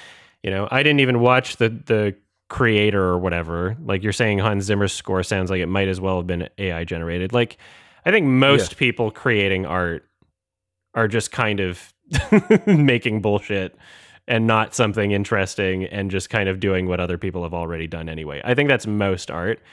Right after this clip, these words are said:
Speaker 1: Um, I obviously gravitate to things <laughs> that do more than that. <laughs>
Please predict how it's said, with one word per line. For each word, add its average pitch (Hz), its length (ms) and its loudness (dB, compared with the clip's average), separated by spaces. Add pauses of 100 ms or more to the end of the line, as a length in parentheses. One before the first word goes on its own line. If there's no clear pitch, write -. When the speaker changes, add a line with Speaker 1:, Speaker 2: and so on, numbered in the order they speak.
(640)
Speaker 1:
Um, 87 760 -4 (720)
I 110 180 2
obviously 104 460 0
gravitate 95 560 -2
to 104 100 -6
things 92 460 -6 (220)
<laughs> - 240 -8
that 101 280 -4
do 101 140 -2
more 92 240 0
than 117 180 2
that. 139 400 2 (140)
<laughs> 196 1040 0